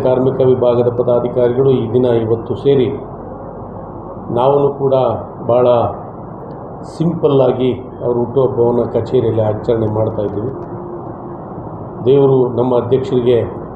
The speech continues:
ಆಯುರಾರೋಗ್ಯ ಕೊಡಲಿ ಅಂತಕ್ಕಂಥದ್ದು,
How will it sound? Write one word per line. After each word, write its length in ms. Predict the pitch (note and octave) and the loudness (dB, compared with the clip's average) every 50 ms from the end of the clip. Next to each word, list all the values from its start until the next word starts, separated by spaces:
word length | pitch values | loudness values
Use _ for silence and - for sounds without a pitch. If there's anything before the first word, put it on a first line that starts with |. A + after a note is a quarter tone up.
| - - - - - - - - - - - - - - | -14 -14 -14 -14 -14 -14 -14 -14 -14 -14 -12 -6 -2 2
ಆಯುರಾರೋಗ್ಯ 640 | B2 C#3 C3+ C3+ C3 C3 C3 C3 B2+ C3 B2 A#2+ C3 B2 A#2+ A#2 A2 - - - - - - - - - - - - - - - - - - - - - - - | 4 4 4 4 4 4 2 2 0 0 0 2 2 4 4 2 0 -2 -8 -12 -14 -14 -14 -14 -14 -14 -12 -12 -12 -12 -12 -12 -12 -12 -12 -12 -12 -10 -4 0
ಕೊಡಲಿ 280 | C3+ C#3+ C#3 C#3+ D#3 D3+ C#3+ | 0 2 2 4 4 4 4
ಅಂತಕ್ಕಂಥದ್ದು, 680 | C3+ C3 C#3 B2 - C3 A#2+ A2 A#2 A2+ G#2 A2 C#3 | 4 2 0 0 0 -2 -2 -2 -2 -2 0 2 2